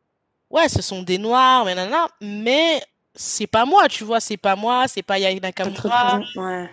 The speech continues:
Speaker 1: c'est pas Lupita, tu vois, c'est, et encore, quand je dis Lupita, n-, ça reste encore des, un style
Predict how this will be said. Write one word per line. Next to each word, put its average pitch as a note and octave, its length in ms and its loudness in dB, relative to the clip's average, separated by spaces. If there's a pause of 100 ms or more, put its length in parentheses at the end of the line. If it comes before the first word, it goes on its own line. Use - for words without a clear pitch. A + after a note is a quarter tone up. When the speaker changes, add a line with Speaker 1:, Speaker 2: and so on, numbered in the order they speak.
Speaker 1:
c'est - 160 -8
pas A3 160 0
Lupita, A#3 500 4
tu - 140 -4
vois, A#3 180 2
c'est, G3+ 400 -6
et A3+ 120 2
encore, A#3+ 360 4
quand A#3+ 140 -2
je A#3 60 0
dis G#3 160 -2
Lupita, A#3+ 540 0
n-, G3 260 -12 (880)
ça G#3 180 0
reste C4 240 2
encore C#4 300 2
des, G#3+ 200 -4
un G#3 120 0
style C#4+ 320 0